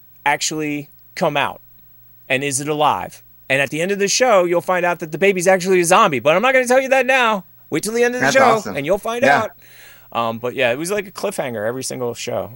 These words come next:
Speaker 1: Like, every episode had a cliffhanger, the next episode had a cliffhanger, the next. Um, it was
Speaker 2: Gotcha.
Speaker 1: only four
Speaker 2: Yes.
Speaker 1: seasons, though. I thought it was, like, fifteen, 'cause that's what,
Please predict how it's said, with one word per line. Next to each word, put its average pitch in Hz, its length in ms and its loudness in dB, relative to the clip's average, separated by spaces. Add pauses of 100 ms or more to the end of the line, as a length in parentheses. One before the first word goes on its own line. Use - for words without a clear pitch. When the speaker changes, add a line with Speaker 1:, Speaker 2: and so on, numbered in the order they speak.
Speaker 1:
Like, - 220 -8
every 117 200 -4
episode 117 440 -6
had 117 120 -6
a 113 40 -12
cliffhanger, 113 480 -8
the 110 100 -10
next 107 240 -10
episode 113 460 -10
had 110 40 -18
a 107 40 -16
cliffhanger, 107 460 -10
the 104 100 -10
next. 104 220 -10 (340)
Um, 135 220 2
it - 120 4
was - 120 2
Speaker 2:
Gotcha. 214 60 -2
Speaker 1:
only 226 120 -2
four - 180 -2
Speaker 2:
Yes. 110 100 2
Speaker 1:
seasons, 104 380 -6
though. 95 220 -4
I 123 120 -2
thought 156 220 -4
it 135 60 -6
was, 123 160 -8
like, 104 180 -6
fifteen, 95 580 -12 (180)
'cause 107 220 -6
that's 107 280 -8
what, 104 140 -8